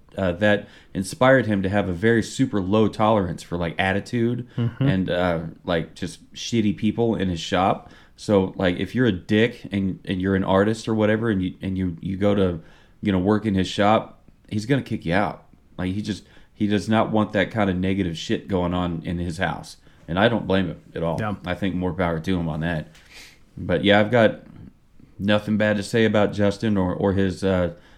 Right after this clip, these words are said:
Speaker 1: Gold Cathedral. So if you're in, in, in the Kansas City area and you wanna check out, and, and, and you're looking to maybe get some ink therapy, go check out Gold Cathedral, uh, Justin Sims joint, and, uh, get yourself some good ink from good people.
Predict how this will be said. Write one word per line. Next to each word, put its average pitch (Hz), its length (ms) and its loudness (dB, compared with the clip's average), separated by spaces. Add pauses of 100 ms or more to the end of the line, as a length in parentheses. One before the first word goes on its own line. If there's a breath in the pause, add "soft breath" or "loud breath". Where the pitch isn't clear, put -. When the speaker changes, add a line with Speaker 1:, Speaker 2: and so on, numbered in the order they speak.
(160 soft breath)
Speaker 1:
Gold 110 240 4
Cathedral. 113 540 2
So 113 220 2
if 92 120 0
you're 110 160 2
in, 101 260 2
in, 98 300 0
in 107 120 0
the 104 60 0
Kansas 104 320 -2
City 101 280 0
area 104 300 4
and 95 100 0
you 90 80 -4
wanna 95 200 0
check 98 280 -4
out, 104 320 0 (200 loud breath)
and, 92 200 -2
and, 98 180 0
and 101 160 2
you're 98 100 6
looking 107 240 2
to 104 60 4
maybe 98 360 2 (180)
get 104 180 0
some 98 160 -2
ink 110 220 2
therapy, 113 580 4 (340 loud breath)
go 110 100 4
check 117 240 4
out 113 200 6
Gold 120 240 6
Cathedral, 120 720 2
uh, 90 280 2
Justin 107 360 -2
Sims 110 380 0
joint, 104 380 4 (120)
and, 92 280 -2
uh, 85 240 0 (420 soft breath)
get 101 240 -4
yourself 107 280 -2
some 101 140 -4
good 98 180 2
ink 95 280 0
from 87 200 -6
good 90 180 0
people. 90 340 -4